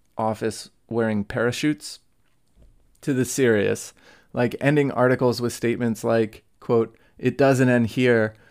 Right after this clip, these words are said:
and quoting graffiti that had appeared in Milan simply stating,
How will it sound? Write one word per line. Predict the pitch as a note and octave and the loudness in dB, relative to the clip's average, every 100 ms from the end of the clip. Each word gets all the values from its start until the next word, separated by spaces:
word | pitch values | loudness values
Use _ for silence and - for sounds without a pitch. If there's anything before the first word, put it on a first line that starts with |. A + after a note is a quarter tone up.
| _ _ | _ _
and | A#2+ A#2+ | -6 -4
quoting | - C#3 C#3 B2 | 2 2 4 2
graffiti | A#2 A2 D#3 D3+ C#3+ | 0 -4 -2 0 0
that | B2 A#2 | 0 0
had | A#2 A2 A2 - | 0 -2 -4 -8
appeared | G#2+ - C#3 C3+ | -10 -2 2 2
in | B2 A#2 | 2 0
Milan | A2+ A2 A#2+ B2 A#2 | 0 2 4 2 0
simply | A#2+ A2+ A#2 | -4 -4 -6
stating, | - B2 A2+ G#2+ | -4 -2 0 0